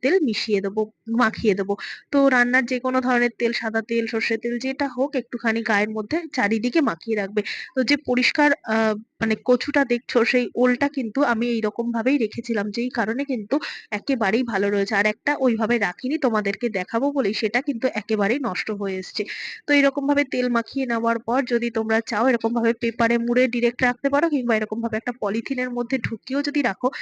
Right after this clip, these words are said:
সেক্ষেত্রে দেখবে এই ধরনের কচু বা এই ধরনের জিনিসগুলো না অনেক দিন পর্যন্ত ভালো থাকবে, যেটা হচ্ছে এটা তার প্রমাণ।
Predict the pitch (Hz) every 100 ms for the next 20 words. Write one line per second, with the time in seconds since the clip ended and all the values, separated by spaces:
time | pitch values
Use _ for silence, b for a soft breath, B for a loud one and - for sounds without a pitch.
0 | B B - 311 320 311 277 233 247 302
1 | 254 247 247 240 240 240 220 220 247 233
2 | 220 226 226 226 233 220 214 214 247 277
3 | 311 220 220 220 196 247 240 214 214 247
4 | 254 208 208 202 208 208 208 226 247 233
5 | 311 339 254 208 240 294 - 214 196